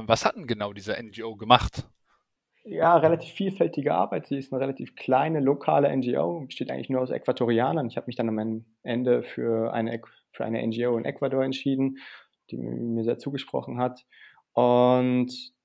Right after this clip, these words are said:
Speaker 2: diese N G O hat einen großen Fokus auf den Umweltsektor und hat eigentlich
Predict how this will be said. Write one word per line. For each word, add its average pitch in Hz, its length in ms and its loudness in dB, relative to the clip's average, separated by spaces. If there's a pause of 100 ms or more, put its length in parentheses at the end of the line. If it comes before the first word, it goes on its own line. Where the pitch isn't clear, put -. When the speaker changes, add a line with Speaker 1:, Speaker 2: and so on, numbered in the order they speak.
(200)
Speaker 2:
diese 127 520 4
N 139 120 2
G 139 120 2
O 160 140 6
hat - 380 -6
einen 131 480 -8
großen 143 320 4
Fokus 139 540 -2
auf 127 180 -2
den - 120 -6
Umweltsektor 139 800 2
und 123 260 -8
hat - 140 -20
eigentlich 120 220 -12